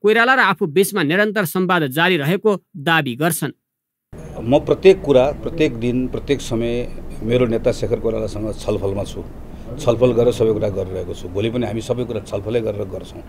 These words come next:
Speaker 2: हामी जे निर्णय गर्छौँ, एउटै निर्णय गर्छौँ।
Speaker 1: समानुपातिक तर्फको समेत अन्तिम मत परिणाम लगभग आइसक्दा अब काङ्ग्रेस संसदीय दलको नेतृत्वको दौड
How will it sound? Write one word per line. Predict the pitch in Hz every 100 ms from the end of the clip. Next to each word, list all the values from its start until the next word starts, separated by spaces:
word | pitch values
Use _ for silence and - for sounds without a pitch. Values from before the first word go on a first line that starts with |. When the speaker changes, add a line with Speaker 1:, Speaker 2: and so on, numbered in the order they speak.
| - - - - - -
Speaker 2:
हामी | 113
जे | 113 147
निर्णय | 143 143 143
गर्छौँ, | 131 135 151
एउटै | 127 127
निर्णय | 117 107 98
गर्छौँ। | 95 - 80 - _ _ -
Speaker 1:
समानुपातिक | 233 277 294 233 247 240 226
तर्फको | 233 220 208 247 233
समेत | - 220 240
अन्तिम | - 220 226 262
मत | 190 202
परिणाम | 208 214 214 180
लगभग | 143 180 175 165 226
आइसक्दा | 147 175 202 226 190 285 - _ _
अब | - 269
काङ्ग्रेस | 269 220 233 233 -
संसदीय | 214 220 240 226
दलको | 180 208 208
नेतृत्वको | 147 170 196 220 220 180
दौड | 139 190 208